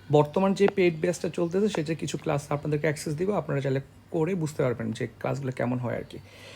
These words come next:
যাই হোক, আসলে আমরা পড়ি। আজকে হচ্ছে বুধবার, বারো জুন। আশা করি এইবারের ভিডিওটা ঠিকঠাক রেকর্ড হবে আর কি। হ্যাঁ,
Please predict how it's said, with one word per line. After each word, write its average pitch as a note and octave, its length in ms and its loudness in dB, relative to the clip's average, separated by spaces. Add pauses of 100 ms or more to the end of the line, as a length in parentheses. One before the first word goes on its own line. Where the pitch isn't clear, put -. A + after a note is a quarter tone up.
(360)
যাই G#3 140 12
হোক, G#3 100 8
আসলে G3 200 8
আমরা G#3+ 140 8
পড়ি। G#3+ 240 10
আজকে G3+ 220 6
হচ্ছে G#3 140 4
বুধবার, F#3+ 380 6
বারো E3+ 440 8
জুন। D3 580 2
আশা D3 220 0
করি F#3 340 2
এইবারের F3 320 4
ভিডিওটা E3+ 420 2
ঠিকঠাক E3+ 460 -2
রেকর্ড D#3 240 2
হবে D3 200 4
আর B2+ 60 6
কি। B2+ 140 -2
হ্যাঁ, D#3+ 240 2